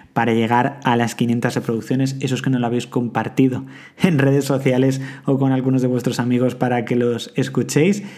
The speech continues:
Y la verdad, cuatrocientas noventa y cinco reproducciones, brutal. Muchísimas gracias. Vamos subiendo poco a poco.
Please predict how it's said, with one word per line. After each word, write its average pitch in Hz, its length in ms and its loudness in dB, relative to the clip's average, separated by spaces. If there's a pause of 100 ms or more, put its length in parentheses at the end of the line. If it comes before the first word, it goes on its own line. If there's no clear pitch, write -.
(320)
Y 127 380 2
la 117 100 -2
verdad, 110 300 -2
cuatrocientas 123 520 -2
noventa 123 220 -2
y 110 60 -4
cinco 127 260 -2
reproducciones, 117 840 -4 (180)
brutal. 117 720 -2
Muchísimas 131 540 -2
gracias. 139 500 0 (400)
Vamos 135 560 0
subiendo 139 800 0 (920)
poco 120 260 0
a 113 80 -2
poco. 135 360 0